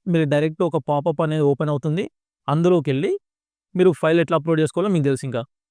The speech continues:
ఫైల్ ఎక్కడ ఉందో దాన్ని క్లిక్ చేస్తే ఇక్కడికి వచ్చి ఓకే అని నొక్కితే వెళ్ళిపోతుంది. So, అప్‌లోడ్, ఇక్కడ చూడండి, అప్‌లోడ్ అడిషనల్ డాక్యుమెంట్స్, ఆధార్. So, ఆధార్ కూడా మీరు అప్‌లోడ్ చేయాలి. దాంతోపాటు ఇక్కడ చూడండి,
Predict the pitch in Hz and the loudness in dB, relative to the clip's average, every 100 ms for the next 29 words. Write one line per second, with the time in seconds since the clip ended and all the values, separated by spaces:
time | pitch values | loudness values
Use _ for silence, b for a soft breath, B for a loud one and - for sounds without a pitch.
0 | _ _ _ _ _ _ _ _ - 175 | _ _ _ _ _ _ _ _ -2 2
1 | 165 175 160 180 226 160 156 156 147 165 | 2 2 0 0 0 0 -2 -2 -2 -2
2 | - 254 151 160 160 147 269 370 _ _ | 0 -2 -2 -2 -2 -4 -6 -8 _ _
3 | _ _ - 170 165 170 160 - - - | _ _ -4 -2 0 0 -2 -2 -4 -6
4 | _ _ _ _ _ _ _ _ _ - | _ _ _ _ _ _ _ _ _ 0
5 | 190 156 143 131 117 _ _ _ - 196 | 2 2 0 -2 -8 _ _ _ -6 -4
6 | 202 147 180 196 - _ _ _ - 165 | -2 -2 0 0 -2 _ _ _ -2 2
7 | 170 180 220 - _ - 139 185 196 156 | 2 2 -2 -10 _ -6 -2 0 0 0
8 | 170 190 175 151 147 147 - - - 151 | 0 0 0 0 -2 -6 -6 -12 -4 0
9 | 170 151 - _ _ _ _ _ 170 151 | 2 0 -4 _ _ _ _ _ -2 0
10 | 151 170 160 175 349 - _ _ _ _ | 2 2 2 0 -2 -8 _ _ _ _
11 | _ _ 160 156 151 156 143 131 127 - | _ _ -2 -2 0 2 2 0 -4 -12
12 | _ _ 143 151 170 190 180 160 160 143 | _ _ -4 -2 0 0 0 2 2 2
13 | 160 156 | 2 0